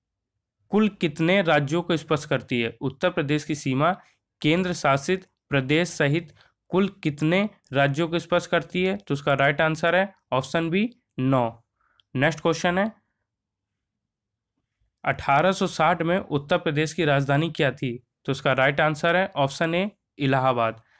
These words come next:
नेक्स्ट क्वेश्चन है, उत्तर प्रदेश की सीमा किस देश से मिलती है? उत्तर प्रदेश की सीमा किस देश से मिलती है? तो उसका राइट आंसर है ऑप्शन डी,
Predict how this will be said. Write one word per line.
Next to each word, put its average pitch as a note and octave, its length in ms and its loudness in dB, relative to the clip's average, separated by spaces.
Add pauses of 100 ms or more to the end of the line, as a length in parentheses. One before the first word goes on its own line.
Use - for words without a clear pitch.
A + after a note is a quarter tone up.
(240)
नेक्स्ट C#3+ 280 0
क्वेश्चन F3 360 0
है, G3+ 120 0 (540)
उत्तर D3 320 0
प्रदेश E3 400 -2
की F3+ 120 -4
सीमा D3+ 440 0 (260)
किस F#3+ 220 0
देश D#3 240 0
से D#3 160 -2
मिलती B2 420 -2
है? A2 200 -8 (160)
उत्तर D3 300 -2
प्रदेश C#3+ 380 -2
की D3+ 120 -4
सीमा C#3 380 -2 (320)
किस D#3 140 -2
देश D3 260 -2
से E3+ 140 -4
मिलती E3 360 -4
है? F#3+ 160 -2
तो - 160 -8
उसका C#3+ 200 -2
राइट C#3 260 0
आंसर D#3 360 0
है F#3+ 200 0 (320)
ऑप्शन F3 340 0
डी, G#3 180 -2